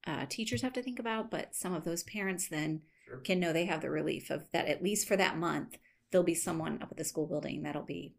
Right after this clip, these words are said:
Speaker 1: providing lunches for their kids.
Speaker 2: That's great. Sounds amazing. So, th-, give us, let's go backwards.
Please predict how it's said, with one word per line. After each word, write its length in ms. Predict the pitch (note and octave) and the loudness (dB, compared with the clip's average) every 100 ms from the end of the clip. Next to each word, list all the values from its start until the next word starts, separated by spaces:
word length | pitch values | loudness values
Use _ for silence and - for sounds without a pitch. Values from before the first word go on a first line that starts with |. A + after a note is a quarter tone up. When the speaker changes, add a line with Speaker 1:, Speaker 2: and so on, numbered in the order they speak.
| _ - | _ -6
Speaker 1:
providing 420 | F3+ D#3 D#3 D3+ | -4 -2 -2 -4
lunches 320 | C#3+ - - | -6 -8 -8
for 100 | - | -8
their 100 | D3+ | -10
kids. 380 | - - - - _ | -8 -12 -14 -20 _
Speaker 2:
That's 140 | - | -20
great. 280 | - - - - _ _ - _ _ | -16 -12 -12 -12 _ _ -20 _ _
Sounds 260 | - F#2+ G2+ | -4 0 2
amazing. 360 | G#2 A2 A#2+ - - | 4 6 4 -2 -4
So, 380 | - D#3+ C#3+ A#2+ - C3 | 12 12 12 12 8 -4
th-, 400 | G#2 C2 - C3+ | -4 -4 -6 2
give 140 | C3+ F3 | 10 12
us, 280 | F3+ - E3 | 12 8 6
let's 140 | D#3+ | 8
go 120 | E3 | 10
backwards. 600 | D#3 B2+ B2+ B2 - - | 12 12 12 4 2 -6